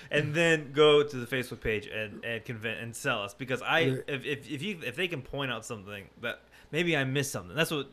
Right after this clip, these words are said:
Speaker 1: I was
Speaker 2: Yeah,
Speaker 1: saying to
Speaker 2: totally.
Speaker 1: Josh. Maybe I missed something. Maybe
Speaker 2: Oh, s-, yeah, right. Exactly. That's what I was gonna say is that on paper this was set up, and what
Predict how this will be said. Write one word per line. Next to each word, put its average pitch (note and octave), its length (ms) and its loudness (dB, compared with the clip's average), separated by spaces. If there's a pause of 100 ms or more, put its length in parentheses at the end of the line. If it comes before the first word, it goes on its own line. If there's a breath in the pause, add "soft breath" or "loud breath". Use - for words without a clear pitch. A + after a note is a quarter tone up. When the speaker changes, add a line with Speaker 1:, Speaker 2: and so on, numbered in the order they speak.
Speaker 1:
I - 40 -8
was C#3+ 160 4
Speaker 2:
Yeah, F#3 120 12
Speaker 1:
saying A#2 80 6
to - 60 0
Speaker 2:
totally. D3+ 180 8
Speaker 1:
Josh. G#2 180 -2
Maybe D#3+ 220 0
I D3 80 2
missed C3 580 -6
something. G2 300 -8
Maybe B2+ 380 -2
Speaker 2:
Oh, G#3 160 12
s-, - 160 6
yeah, G#3 240 12
right. F3+ 240 12
Exactly. E3 280 8
That's G3 260 8
what G3 60 10
I F3 40 12
was D3+ 80 8
gonna D3+ 160 6
say F#3+ 200 6
is B2 160 6
that A#2+ 300 0
on B2 240 4
paper D3 380 6
this A#2+ 160 4
was A#2 100 -2
set B2 160 2
up, C3 200 2
and A2+ 280 -2
what A2+ 220 0